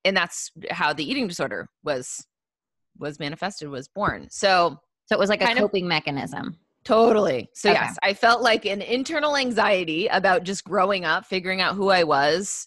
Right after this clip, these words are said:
Speaker 1: figuring out where I fit in my family and my, in my community. It's the same shit we all go through when we move through puberty. And then there was,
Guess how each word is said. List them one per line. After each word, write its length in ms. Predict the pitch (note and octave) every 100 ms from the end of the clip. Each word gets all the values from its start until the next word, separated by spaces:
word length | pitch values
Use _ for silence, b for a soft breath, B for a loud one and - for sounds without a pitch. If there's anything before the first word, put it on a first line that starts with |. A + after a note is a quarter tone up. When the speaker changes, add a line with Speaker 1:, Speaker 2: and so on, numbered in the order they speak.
| -
Speaker 1:
figuring 340 | G3+ F#3+ F#3
out 160 | F3+ E3
where 120 | F3
I 80 | F3
fit 200 | - F#3
in 120 | F3+
my 120 | E3+
family 460 | E3+ F3 D3 D3+ D3+
and 120 | D3
my, 340 | C#3+ C3+ C3+ - -
in 100 | C3
my 180 | C3 B2
community. 760 | - G3+ G#3+ G3+ F3+ F3 F3 F#3+ -
It's 200 | A#3 A3
the 140 | B3
same 220 | C4+ C4+
shit 180 | C4+ C4
we 60 | B3+
all 120 | C4+
go 120 | E3
through 220 | D#3 A#2 - -
when 120 | E3
we 240 | D3 B2+ - - _ _ _ _ F3
move 220 | A3+ G3
through 140 | F#3+ E3
puberty. 480 | E3 C#3+ C3+ D3 b b -
And 100 | A3
then 140 | A3+ A3
there 140 | G#3+
was, 200 | G3+